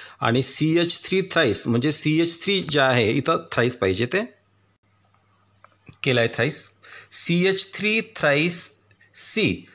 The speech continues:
म्हणजे असं समजा की ह्या कार्बनवरती तुम्ही पाहिलं की कोणता चार्ज आला? पॉझिटिव्ह चार्ज आला. आणि ह्या कार्बनला सीएच थ्री किती आहे? तीन वेळेस आहे. म्हणजे बघा इथं वन, टू आणि थ्री, तीन वेळेस सीएच थ्री तुम्हाला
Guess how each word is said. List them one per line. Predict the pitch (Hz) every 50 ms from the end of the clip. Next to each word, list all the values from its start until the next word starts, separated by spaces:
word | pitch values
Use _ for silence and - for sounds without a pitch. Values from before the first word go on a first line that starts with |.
| - _ -
म्हणजे | 139 135 135 151
असं | 160 190 196
समजा | 180 202 196 190 143 110 107 117
की | - - 156 156 143
ह्या | 143 160 170
कार्बनवरती | 165 151 139 139 143 151 147 156 151 143 147
तुम्ही | 151 147 156
पाहिलं | 156 147 165 151 113 113 113 113
की | 135 127
कोणता | - 135 135 131 139 135
चार्ज | - 143 131 127 127 127
आला? | 131 131 139 151
पॉझिटिव्ह | - - 143 117 104 113 110 - 98 92
चार्ज | - - 90 82 80 -
आला. | 82 80 87 - - - _ _ _ _ - - - - - - - -
आणि | - 113 107 113 120 127 131 131 120
ह्या | 110 135 156
कार्बनला | 165 - 135 117 117 117 127 131 139 135 117 101 101 107 - -
सीएच | - - - - 131 143 151 143 147 -
थ्री | - 139 143 147
किती | 143 147 135 - 151
आहे? | 143 131 123 135 165
तीन | - - - 156 143 127
वेळेस | 120 110 110 104 - -
आहे. | 85 80
म्हणजे | 87 92 98 90 101
बघा | 110 131 117 95 104
इथं | 98 98 - 135 165 185 180 - - - - - - _ - -
वन, | 113 107 104 101 104 107 123 160 165 143 - _ - -
टू | 120 107 113 135 156 - - -
आणि | - 90 98 131
थ्री, | 147 - - - 160 107
तीन | - - - 127 123 123
वेळेस | 117 120 135 135 - -
सीएच | - 107 110 104 - - -
थ्री | - 127 -
तुम्हाला | 104 104 101 101 110 120 -